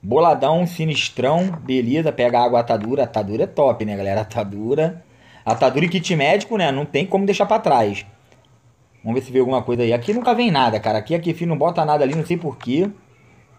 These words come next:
E vamos lá, vamos, vamos invadir aqui, ó. Tem os dois, os dois bolota ali.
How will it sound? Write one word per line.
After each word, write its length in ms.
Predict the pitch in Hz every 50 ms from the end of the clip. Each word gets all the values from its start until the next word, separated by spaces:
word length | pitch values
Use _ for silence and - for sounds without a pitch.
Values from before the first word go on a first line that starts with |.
| _ _ _ _ _ _ _ _ _ _ _ _ _ _ _ _ _ _ _ _ _ _ _ - - - _ _ _ -
E 100 | 92 92
vamos 280 | 92 107 131 156 170
lá, 140 | 156 127 107
vamos, 220 | 104 113 127 131 117
vamos 160 | 127 139 143
invadir 320 | 135 143 135 120 120 135 117
aqui, 200 | - - 151 135
ó. 120 | 107 104
Tem 160 | - - -
os 120 | 143 120 107
dois, 320 | 117 131 139 - - - - 120
os 140 | 120 104 101
dois 720 | 104 113 120 135 139 139 131 131 123 120 113 110 107 101
bolota 560 | 101 101 113 113 113 113 120 127 123 - 120
ali. 320 | 113 117 123 135 151 160